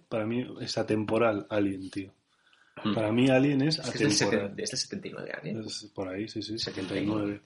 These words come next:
Speaker 1: setenta y nueve.
Speaker 3: Es increíble.
Speaker 1: Es increíble, y la ves, tío, y te, te da el mismo miedo y se podría haber hecho ahora, o sea.
Speaker 2: Funciona muy, muy bien a nivel visual.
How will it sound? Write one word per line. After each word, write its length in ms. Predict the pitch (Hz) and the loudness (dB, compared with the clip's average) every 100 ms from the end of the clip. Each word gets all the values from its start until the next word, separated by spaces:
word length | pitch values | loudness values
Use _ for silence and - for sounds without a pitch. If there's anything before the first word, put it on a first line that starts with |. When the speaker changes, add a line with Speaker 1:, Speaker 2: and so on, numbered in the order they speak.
| _ | _
Speaker 1:
setenta 300 | - - - | -14 -8 -6
y 20 | |
nueve. 140 | 101 | -6
Speaker 3:
Es 0 | |
increíble. 140 | 92 101 | -6 -6
Speaker 1:
Es 60 | 117 | -2
increíble, 360 | 123 123 151 | 4 8 8
y 40 | 117 | 6
la 120 | 92 | 4
ves, 300 | 104 139 - | 2 0 2
tío, 160 | 151 | 2
y 80 | 165 | 4
te, 220 | 139 107 | 2 -4
te 120 | 101 104 | -4 -4
da 100 | 107 | 0
el 60 | |
mismo 300 | 127 139 147 | 2 4 4
miedo 180 | 123 156 | 4 4
y 80 | 160 | 2
se 80 | - | 0
podría 220 | 104 107 | 2 4
haber 140 | 123 | 4
hecho 200 | 143 - | 4 4
ahora, 280 | 113 151 131 | 4 4 0
o 80 | 104 | -4
sea. 240 | 107 101 98 - 107 | -6 -8 -10 -12 -4
Speaker 2:
Funciona 420 | 110 98 104 101 | -2 0 4 6
muy, 260 | 98 98 95 | 6 4 4
muy 160 | 90 | 2
bien 240 | 87 85 87 _ | -2 -4 -8 _
a 80 | - | -4
nivel 580 | 87 85 87 87 87 85 | -2 2 2 2 0 0
visual. 480 | 87 85 85 85 | -2 -4 -2 -2